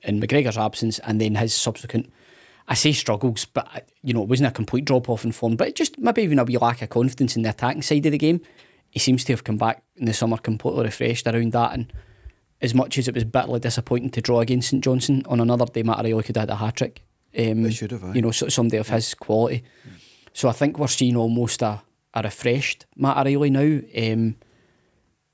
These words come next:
Speaker 1: I had actually spoken to someone in, in the summer who's normally a fairly good provider of, of information,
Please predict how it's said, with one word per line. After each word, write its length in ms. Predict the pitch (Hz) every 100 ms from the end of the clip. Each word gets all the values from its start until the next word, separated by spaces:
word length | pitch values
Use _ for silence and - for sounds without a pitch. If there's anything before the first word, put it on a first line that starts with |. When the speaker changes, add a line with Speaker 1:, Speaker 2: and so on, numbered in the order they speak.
| _
Speaker 1:
I 100 | 120
had 140 | 127 113
actually 240 | - 120
spoken 260 | - 117 -
to 100 | 117
someone 440 | 113 113 113 110 -
in, 320 | 107 107 - -
in 140 | 101
the 40 | 107
summer 260 | 107 113
who's 240 | 110 113 110
normally 260 | 110 107 104
a 20 |
fairly 280 | - 113 101
good 180 | 104 - - _ _ _ _ _ _ -
provider 400 | 110 113 117 110
of, 160 | 107
of 180 | - 113
information, 560 | 110 110 113 113 -